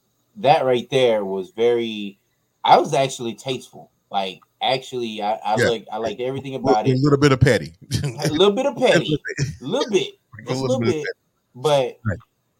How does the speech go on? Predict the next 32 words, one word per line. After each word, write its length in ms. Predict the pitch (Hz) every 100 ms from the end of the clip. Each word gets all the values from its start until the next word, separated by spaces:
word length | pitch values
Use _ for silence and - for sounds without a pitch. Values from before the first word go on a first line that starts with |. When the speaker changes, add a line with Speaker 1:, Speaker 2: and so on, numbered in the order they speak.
| _
Speaker 1:
you 180 | 135 143
know, 340 | 143 127 120 110
I, 140 | 127
I 160 | 139 131
wish 300 | 135 190 190
he 60 | 190
would 160 | 160
have 80 | 143
said, 420 | 156 135 131 -
told 320 | - 147 135 -
Kanye 400 | 151 139 131 120
to 40 |
get 200 | 113 135
back 200 | 127 123
on 120 | 123 110
his 140 | 104
fucking 280 | 143 117 110
meds, 320 | 151 135 -
'cause 220 | 110 98
that's 300 | 170 220 269
what's 180 | 233 220
wrong 260 | 240 269 247
with 140 | 190
this 160 | 170 160
man. 240 | 156 123
This 180 | 175 190
man 220 | 185 185
has 120 | 156
been 180 | 131 117
off 240 | 117 151
his 180 | 190 196
meds. 460 | 190 151 139 143 156